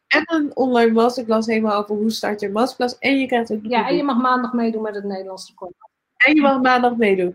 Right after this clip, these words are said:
Speaker 2: Maandag
Speaker 1: ja.
Speaker 2: is gelijk de eerste ervaring. Van tien tot één is dat.
Speaker 1: Van tien tot één heb je een sessie en dan in oktober heb je dan ook een sessie en je hebt
Speaker 2: Ja,
Speaker 1: het boek.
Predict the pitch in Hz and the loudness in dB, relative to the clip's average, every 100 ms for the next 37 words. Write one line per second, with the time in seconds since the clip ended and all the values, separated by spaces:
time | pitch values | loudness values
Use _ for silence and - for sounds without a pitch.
0 | - 220 277 302 294 - 262 269 240 208 | -2 2 2 2 -2 -4 0 0 0 -2
1 | 226 226 226 - 196 175 175 220 208 262 | -2 -4 -10 -12 -12 -12 -10 -12 -4 -2
2 | 254 240 185 175 175 - 170 170 - _ | -2 -6 -12 -14 -12 -14 -14 -20 -20 _
3 | _ _ _ _ _ - 220 220 285 277 | _ _ _ _ _ -4 -4 0 0 0
4 | 240 - 269 294 285 277 269 262 247 - | -2 0 0 0 -2 -4 -2 0 0 -2
5 | 254 247 - - 226 226 220 208 214 - | -4 -6 -6 -4 -2 2 0 0 -8 -8
6 | 202 202 202 262 262 208 196 202 190 208 | -6 -6 0 2 4 4 0 -2 -4 -2
7 | 196 190 - 262 269 262 - 240 226 226 | -2 -4 -2 0 0 -2 -2 -2 -2 -4
8 | 220 220 - 214 226 214 202 180 170 - | -2 -4 -4 0 0 0 -4 -8 -8 -14